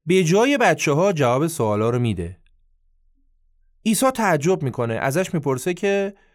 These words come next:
«پسر کربلای قربان، تو از کجا جواب سوالا رو می‌دونی؟»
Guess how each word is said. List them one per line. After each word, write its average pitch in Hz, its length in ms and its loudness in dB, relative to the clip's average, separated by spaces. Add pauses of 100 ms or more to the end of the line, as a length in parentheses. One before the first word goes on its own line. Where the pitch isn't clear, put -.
(280)
«پسر 196 380 0
کربلای 135 560 0
قربان، 117 460 -2 (300)
تو 190 80 -4
از 240 160 -2
کجا 156 360 0
جواب 233 300 2
سوالا 170 380 0
رو 143 80 -2
می‌دونی؟» 120 500 -4